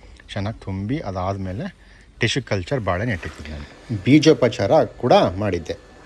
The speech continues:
ಅದಾದಮೇಲೆ ನಾನು ರೆಗ್ಯುಲರಾಗಿ ವರ್ಮಿ ವಾಶ್, ಪಂಚಗವ್ಯ, ಗೋಕೃಪಾಮೃತ,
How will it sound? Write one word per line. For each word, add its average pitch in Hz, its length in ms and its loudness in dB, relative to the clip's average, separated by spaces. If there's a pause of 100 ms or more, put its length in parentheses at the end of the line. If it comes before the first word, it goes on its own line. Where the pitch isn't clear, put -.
(100)
ಅದಾದಮೇಲೆ 104 800 0 (480)
ನಾನು 113 160 -2
ರೆಗ್ಯುಲರಾಗಿ 104 720 0 (1300)
ವರ್ಮಿ 104 240 0
ವಾಶ್, 92 460 -4 (520)
ಪಂಚಗವ್ಯ, 98 580 -2 (640)
ಗೋಕೃಪಾಮೃತ, 98 760 -2